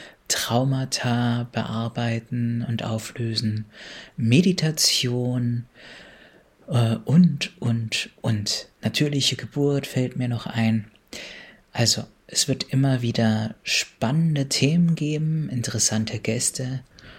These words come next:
und auch mal hier und da einfach mal so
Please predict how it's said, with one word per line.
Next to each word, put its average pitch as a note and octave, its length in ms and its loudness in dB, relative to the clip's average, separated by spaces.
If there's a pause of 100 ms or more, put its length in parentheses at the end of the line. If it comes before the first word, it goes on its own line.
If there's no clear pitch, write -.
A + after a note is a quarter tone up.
(320)
und A2+ 720 0
auch C#3 320 -2
mal E3 640 2
hier D#3+ 300 2
und C#3+ 260 -2
da B2 320 -2
einfach A#2 460 -4
mal A2 340 0
so A2 380 -4